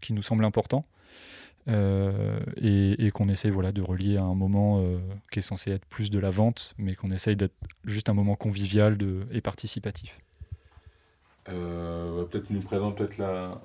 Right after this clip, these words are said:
Speaker 1: Ouais, bien sûr.
Speaker 2: la bibliothèque, comment vous travaillez pour vos
Speaker 1: Ouais.
Speaker 2: acquisitions, voilà, comment c'est un peu
Speaker 1: Alors, euh, donc c'est une bibliothèque associative, voilà, qu'on construit vraiment avec, euh, nos moyens, encore une fois. Euh,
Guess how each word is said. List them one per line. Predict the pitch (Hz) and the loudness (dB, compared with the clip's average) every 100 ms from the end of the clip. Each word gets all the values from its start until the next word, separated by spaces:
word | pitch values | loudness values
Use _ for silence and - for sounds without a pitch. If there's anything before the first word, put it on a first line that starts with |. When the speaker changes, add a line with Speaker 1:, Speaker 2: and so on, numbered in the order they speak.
| - | -10
Speaker 1:
Ouais, | 135 185 | -4 -2
bien | 139 | -2
sûr. | 113 165 175 - _ _ - | -4 -6 -6 -8 _ _ -10
Speaker 2:
la | 95 | -6
bibliothèque, | 90 90 90 120 | -4 -4 -2 -2
comment | 117 104 | 2 2
vous | 98 104 | 2 0
travaillez | 107 98 101 107 117 123 | 0 2 2 4 4 2
pour | 123 107 | 0 -4
vos | 92 139 | -2 0
Speaker 1:
Ouais. | |
Speaker 2:
acquisitions, | 143 95 90 92 - 107 110 117 113 | 0 -4 -10 -12 -12 -10 -6 -6 -6
voilà, | 90 110 95 | -6 -8 -10
comment | 92 92 | -14 -14
c'est | 87 | -16
un | 85 | -14
peu | 87 85 82 - - - - - - - | -14 -14 -14 -18 -20 -20 -20 -20 -14 0
Speaker 1:
Alors, | 131 131 123 123 | 4 4 4 4
euh, | 123 120 120 120 120 120 120 120 120 127 - - _ - - | 4 2 2 0 -2 -4 -4 -6 -8 -10 -14 -20 _ -18 2
donc | 151 156 | 4 6
c'est | 147 | 4
une | |
bibliothèque | 139 139 139 151 147 | 4 6 6 6 2
associative, | - 131 135 123 170 151 104 - - | 0 0 0 2 2 2 0 -10 -10
voilà, | 104 110 | -6 -6
qu'on | 117 | -6
construit | 107 110 - | -8 -6 -2
vraiment | 113 117 123 131 | 0 2 4 4
avec, | 110 113 - | 4 2 0
euh, | 110 101 101 | 0 2 2
nos | 110 | 0
moyens, | 117 113 120 131 | 0 2 4 2
encore | 123 104 | 2 -2
une | 101 | -2
fois. | 127 160 - _ _ _ - _ _ _ - | -2 -2 -4 _ _ _ -20 _ _ _ -4
Euh, | 113 110 107 107 110 110 110 110 | 0 0 0 -2 -2 -4 -4 -6